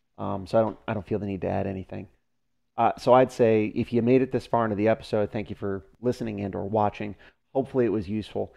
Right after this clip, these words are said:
Next week, we're gonna come back with something completely different. Uh, and hopefully it's as or more entertaining. Uh, between now and then, as always, Kevin, thank you for sticking this out with me. I really appreciate what we're doing here.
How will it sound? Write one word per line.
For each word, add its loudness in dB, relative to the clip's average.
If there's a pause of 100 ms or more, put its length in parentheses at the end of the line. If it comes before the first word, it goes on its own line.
(360)
Next 0
week, 0
we're -2
gonna 0
come 0
back 4
with -6
something -6
completely -4
different. -2 (800)
Uh, 6
and 2
hopefully 2
it's -6 (260)
as 6
or -2
more -2
entertaining. -6 (380)
Uh, -4
between -6
now 2
and -2
then, -2
as -10
always, 0
Kevin, -2 (500)
thank -6
you -16
for -16
sticking -4
this -8
out -2
with -8
me. -8
I -8
really -4
appreciate -6
what -10
we're -10
doing -8
here. -12